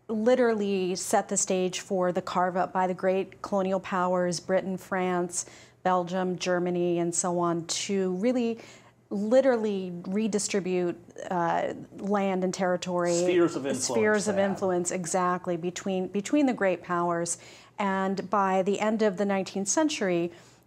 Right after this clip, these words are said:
Speaker 1: virtually, uh, it's around ninety percent of, of the continent was colonized. And so there was, in a very short period of time, over the course of decades,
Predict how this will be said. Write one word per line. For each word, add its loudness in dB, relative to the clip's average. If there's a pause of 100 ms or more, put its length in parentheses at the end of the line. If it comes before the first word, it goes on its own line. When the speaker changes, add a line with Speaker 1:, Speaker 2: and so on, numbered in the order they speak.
Speaker 1:
virtually, 2
uh, 2
it's -2
around 0
ninety 0
percent -2
of, 0
of 0
the -10
continent -2
was 0
colonized. -2
And -4
so 2 (320)
there 2
was, 2
in 0
a 0
very 2
short -2
period -2
of -4
time, 0
over 2
the -2
course -2
of -4
decades, 0